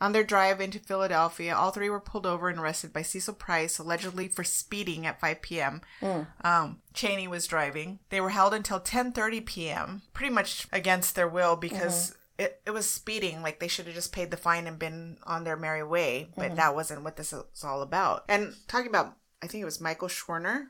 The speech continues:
Speaker 1: He was already on the K K K's radar
Speaker 2: Hmm.
Speaker 1: because he had been so active in trying to, like, you know, l-,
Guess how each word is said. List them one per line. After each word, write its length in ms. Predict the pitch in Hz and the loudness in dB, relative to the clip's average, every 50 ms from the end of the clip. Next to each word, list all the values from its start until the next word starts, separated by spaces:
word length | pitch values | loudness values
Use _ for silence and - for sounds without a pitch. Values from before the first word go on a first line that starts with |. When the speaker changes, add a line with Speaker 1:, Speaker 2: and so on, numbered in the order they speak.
| _ _ _ | _ _ _
Speaker 1:
He 180 | - - - | -8 -4 -2
was 180 | 185 190 180 - | -2 0 0 4
already 520 | 180 175 175 185 190 202 214 226 233 233 - | 4 6 6 4 4 2 0 -2 -4 -8 -4
on 300 | - 175 170 175 175 180 | -2 0 0 0 0 -2
the 80 | 175 | -6
K 160 | 175 - - 170 | -6 -6 -6 -6
K 200 | - 170 156 156 | -4 -4 -6 -6
K's 400 | 156 - 175 160 147 147 - - | -6 -6 -4 -4 -4 -4 -4 -2
radar 540 | 147 160 165 165 180 190 202 220 240 247 - - - | -2 -2 0 0 0 0 0 0 -2 -6 -10 -18 -10
Speaker 2:
Hmm. 140 | - 196 175 165 - _ _ _ | -8 -8 -8 -8 -12 _ _ _
Speaker 1:
because 440 | - 190 180 - 185 165 156 160 - | -8 -8 -4 -2 -2 -2 -2 -2 -4
he 200 | - - 196 190 | -6 -2 -2 -2
had 200 | 190 185 160 151 | -2 -2 -4 -2
been 340 | - 165 160 156 160 160 160 | -2 -2 -2 -2 -6 -6 -6
so 260 | - - 190 160 - | -4 -2 -2 -2 0
active 440 | - 147 160 170 - 180 170 160 160 | 2 2 2 2 0 -4 -4 -4 -4
in 100 | 160 160 | -8 -8
trying 420 | 160 - - 151 151 151 156 156 156 | -8 -4 -2 -2 -2 -2 -4 -8 -6
to, 540 | - - - 165 160 156 156 156 151 151 - | -8 -6 -4 -4 -4 -2 -2 -2 -4 -4 -6
like, 360 | - 147 160 151 143 _ - _ | -4 -4 -4 -4 -4 _ -16 _
you 140 | - 160 151 | -12 -12 -8
know, 280 | 143 127 113 113 113 - - _ - | -8 -6 -8 -8 -10 -14 -20 _ -16
l-, 80 | 214 | -16